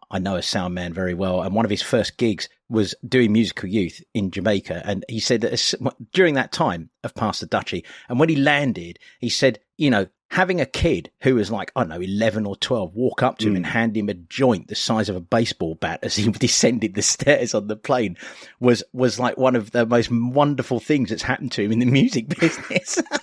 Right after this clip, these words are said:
Speaker 1: <laughs> Anyway, anyway, but I've got, look, I've got to say, chaps, I know, I apologise in advance,
Speaker 2: I warned
Speaker 1: Milo, but I
Speaker 2: you.
Speaker 1: have to do this.
Speaker 2: I warned you.
Speaker 1: How, <laughs>
Speaker 2: I
Speaker 1: how
Speaker 2: told
Speaker 1: on
Speaker 2: you this
Speaker 1: earth
Speaker 2: would
Speaker 1: have
Speaker 2: happen.
Speaker 1: but, but, but,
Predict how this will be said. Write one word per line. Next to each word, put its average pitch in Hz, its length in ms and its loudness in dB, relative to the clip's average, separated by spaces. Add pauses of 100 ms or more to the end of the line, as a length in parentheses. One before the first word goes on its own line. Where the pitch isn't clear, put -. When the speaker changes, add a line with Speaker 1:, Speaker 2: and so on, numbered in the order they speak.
Speaker 1:
<laughs> 285 60 -2 (1400)
Anyway, 98 540 -10
anyway, 127 340 4
but - 160 4
I've 226 140 6
got, 277 140 2
look, - 200 0
I've - 160 -14
got 302 100 -2
to 311 80 2
say, 139 300 -2 (340)
chaps, 269 340 2 (220)
I 226 160 6
know, 101 220 -4 (420)
I 165 280 4
apologise 156 580 4
in 127 60 0
advance, 117 340 0
Speaker 2:
I - 20 4
warned 139 140 10
Speaker 1:
Milo, 104 120 4
but - 40 4
I - 20 4
Speaker 2:
you. 107 60 0
Speaker 1:
have 156 140 0
to 117 100 -8
do 135 160 4
this. 117 180 2
Speaker 2:
I 123 60 4
warned 147 340 6
you. 240 60 8
Speaker 1:
How, 269 120 6
<laughs> - 840 4
Speaker 2:
I 196 80 10
Speaker 1:
how - 280 0
Speaker 2:
told 339 40 10
Speaker 1:
on 311 100 12
Speaker 2:
you 285 60 8
this 262 180 10
Speaker 1:
earth - 60 6
Speaker 2:
would 151 80 2
Speaker 1:
have 190 160 6
Speaker 2:
happen. 180 280 2 (380)
Speaker 1:
but, - 300 6
but, - 240 4 (100)
but, - 320 4